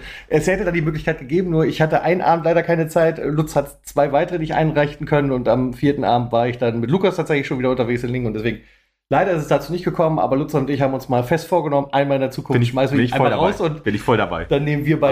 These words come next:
Speaker 2: Also
Speaker 1: den
Speaker 2: nicht,
Speaker 1: auf. Sind wir
Speaker 2: nicht
Speaker 1: mal
Speaker 2: dabei.
Speaker 1: gespannt. <laughs> Du bist voll dabei, nicht dabei zu sein,
Speaker 2: Ja.
Speaker 1: ne? Und dann bin ich mal gespannt, was daraus wird. Das
Speaker 2: Ich
Speaker 1: könnte
Speaker 2: auch,
Speaker 1: sehr
Speaker 2: weil
Speaker 1: interessant werden.
Speaker 2: ich, ich, ähm, höre mir das dann bestimmt auch ganz gerne an, weil ich glaube,
Speaker 1: Ja.
Speaker 2: das macht ihr auch sehr gut, da bin ich mir ganz sicher.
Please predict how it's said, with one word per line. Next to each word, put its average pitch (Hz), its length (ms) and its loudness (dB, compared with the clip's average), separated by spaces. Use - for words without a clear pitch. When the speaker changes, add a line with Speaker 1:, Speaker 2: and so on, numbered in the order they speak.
Speaker 2:
Also - 20 0
Speaker 1:
den 101 80 0
Speaker 2:
nicht, 120 100 0
Speaker 1:
auf. 131 220 0
Sind 135 120 -2
wir 143 80 2
Speaker 2:
nicht 131 120 0
Speaker 1:
mal 101 100 4
Speaker 2:
dabei. 78 180 -2
Speaker 1:
gespannt. 139 220 -2
<laughs> - 20 -
Du 185 100 -2
bist 151 160 -4
voll 185 160 2
dabei, 151 220 2
nicht 156 120 -4
dabei 156 160 4
zu 131 100 -6
sein, - 140 2
Speaker 2:
Ja. - 80 -4
Speaker 1:
ne? - 60 -8
Und 127 80 -8
dann 123 160 -2
bin 165 120 2
ich 160 60 -2
mal 139 60 0
gespannt, 131 380 -2
was 127 140 -2
daraus 113 340 -4
wird. 113 100 -4
Das 139 80 -2
Speaker 2:
Ich 147 80 2
Speaker 1:
könnte 160 140 2
Speaker 2:
auch, - 140 -2
Speaker 1:
sehr 139 120 -4
Speaker 2:
weil 104 60 -2
Speaker 1:
interessant 143 340 -6
werden. 92 140 -6
Speaker 2:
ich, - 240 -16
ich, - 200 -10
ähm, 110 440 2
höre 120 120 2
mir 117 80 -2
das 110 120 -2
dann 120 100 -4
bestimmt 120 200 -2
auch 120 80 -2
ganz 123 160 -4
gerne 127 180 0
an, 87 160 -4
weil 85 80 -6
ich 85 60 -10
glaube, 90 120 0
Speaker 1:
Ja. - 20 2
Speaker 2:
das 113 80 -2
macht 104 160 0
ihr 113 60 0
auch - 60 -4
sehr 117 120 0
gut, 101 240 -8
da 85 80 -6
bin 82 100 -6
ich 87 60 -8
mir 95 80 -6
ganz 98 160 -2
sicher. 85 180 -10